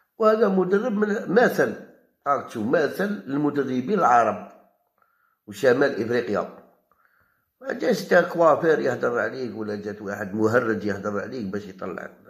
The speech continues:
خدمتك والريشة عندك. عندي الناس فاقد صايك،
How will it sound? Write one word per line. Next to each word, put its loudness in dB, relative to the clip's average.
خدمتك -6
والريشة -4
عندك. -6
عندي 0
الناس 0
فاقد -4
صايك، -6